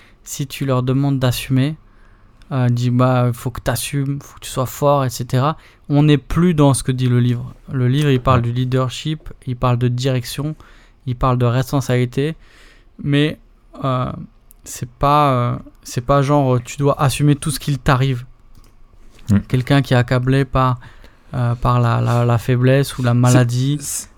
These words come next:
Speaker 1: euh,
Speaker 2: c'est
Speaker 1: ou
Speaker 2: ça.
Speaker 1: le deuil, et cetera.
Speaker 2: C'est ça.
Speaker 1: Si on lui dit assume, c'est, on, alors non seulement on manque de, on manque de, d'amour, mais, mais on est à, complètement à côté de la plaque par rapport à ce que dit le livre.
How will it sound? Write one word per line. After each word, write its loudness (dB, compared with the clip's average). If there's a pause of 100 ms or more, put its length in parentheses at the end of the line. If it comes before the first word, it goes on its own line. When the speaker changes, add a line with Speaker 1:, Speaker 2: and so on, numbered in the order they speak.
(100)
Speaker 1:
euh, 0
Speaker 2:
c'est 0
Speaker 1:
ou 4
Speaker 2:
ça. 6
Speaker 1:
le -2
deuil, 2
et 0
cetera. -2
Speaker 2:
C'est 6
ça. 4 (420)
Speaker 1:
Si -4
on 6
lui 4
dit 2
assume, 2 (440)
c'est, -14
on, -2 (380)
alors 2
non 4
seulement 0
on 0
manque 0
de, -4 (880)
on -2
manque -2
de, -2 (640)
d'amour, 2 (540)
mais, 0
mais 2
on 4
est 4
à, 4
complètement -4
à -2
côté -4
de -4
la -2
plaque -6
par -6
rapport -6
à -4
ce -8
que -4
dit 0
le 2
livre. -2